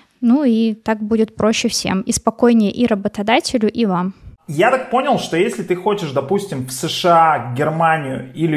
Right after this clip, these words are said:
Speaker 2: U K, я должен быть синьором обязательно?
Speaker 1: Вы должны быть точно синьором и выше, либо очень-очень редким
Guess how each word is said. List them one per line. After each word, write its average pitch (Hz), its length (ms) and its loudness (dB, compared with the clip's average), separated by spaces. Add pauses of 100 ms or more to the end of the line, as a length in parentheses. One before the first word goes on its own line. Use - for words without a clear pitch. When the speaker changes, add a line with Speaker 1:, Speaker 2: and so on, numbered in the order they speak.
(140)
Speaker 2:
U 127 100 -8
K, 135 380 -2 (220)
я 151 160 0
должен 202 320 2
быть 175 160 0
синьором 226 560 2
обязательно? 120 760 -6 (160)
Speaker 1:
Вы 226 120 -2
должны 240 340 6
быть 226 180 0
точно 226 400 2
синьором 220 680 2
и 226 120 0
выше, 269 500 2 (460)
либо 240 340 4
очень-очень 233 840 4
редким 220 680 2